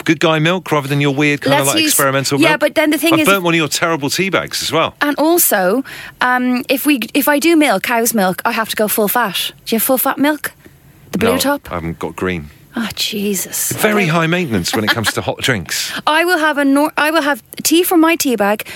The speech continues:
Speaker 2: normal milk with green, uh, cap and one brown sugar.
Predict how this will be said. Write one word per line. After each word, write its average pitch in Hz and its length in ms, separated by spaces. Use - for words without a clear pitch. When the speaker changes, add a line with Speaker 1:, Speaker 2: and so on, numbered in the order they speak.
Speaker 2:
normal 311 380
milk 233 380
with 240 140
green, 233 520
uh, 208 280
cap 214 360
and 208 240
one 220 180
brown 214 320
sugar. 175 400